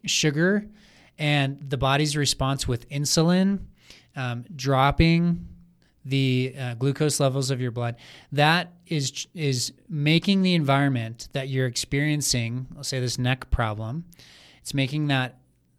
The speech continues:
the threshold for what you can tolerate lower. Okay, so,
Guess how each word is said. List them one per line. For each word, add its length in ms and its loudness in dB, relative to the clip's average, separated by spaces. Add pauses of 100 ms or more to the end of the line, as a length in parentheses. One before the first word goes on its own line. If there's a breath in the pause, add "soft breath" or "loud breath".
(120)
the 220 -2
threshold 480 2
for 140 -6
what 160 -4
you 160 -4
can 160 -8
tolerate 320 -4
lower. 420 -4 (580)
Okay, 360 -4
so, 320 2